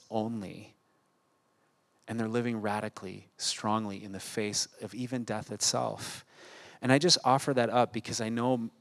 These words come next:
for me as an American follower of Jesus, I can lose sight of the fact in comfort that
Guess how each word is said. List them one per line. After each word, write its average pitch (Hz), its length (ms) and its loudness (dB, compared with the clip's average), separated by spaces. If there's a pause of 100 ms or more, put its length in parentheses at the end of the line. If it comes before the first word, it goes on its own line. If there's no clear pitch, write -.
for - 180 -4
me 113 240 0
as 101 140 -2
an 101 80 -6
American 107 500 -2
follower 104 460 -2
of 87 80 -8
Jesus, 101 500 -2
I 104 120 -2
can 120 200 -2
lose 101 160 2
sight 104 320 4
of 107 120 -2
the 101 100 -8
fact 95 580 -6 (520)
in 120 240 2
comfort - 760 -2 (1400)
that 113 160 2